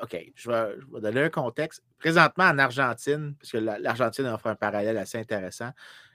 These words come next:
L'Argentine a une élection présidentielle présentement et un des candidats à l'élection présidentielle qui a littéralement une chance de gagner, c'est Javier Milei,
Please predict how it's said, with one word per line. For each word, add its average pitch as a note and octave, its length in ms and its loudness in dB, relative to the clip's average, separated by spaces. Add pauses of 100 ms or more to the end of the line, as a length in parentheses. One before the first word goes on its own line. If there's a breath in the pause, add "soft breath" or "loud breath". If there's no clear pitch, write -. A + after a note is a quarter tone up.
(120)
L'Argentine D3 480 6
a C3+ 80 4
une A#2 80 -2
élection B2 400 0
présidentielle A#2+ 720 -2
présentement A2 560 -4
et A2+ 180 2
un D#3+ 100 4
des D3 140 4
candidats B2 380 -2
à - 20 4
l'élection B2+ 320 0
présidentielle A2+ 800 -2 (320)
qui - 100 2
a B2 60 8
littéralement C3+ 600 6
une B2+ 120 -2
chance D3 300 2
de B2 120 2 (520)
gagner, G#2+ 460 -2
c'est G2 180 -4
Javier B2 400 4
Milei, A2+ 400 0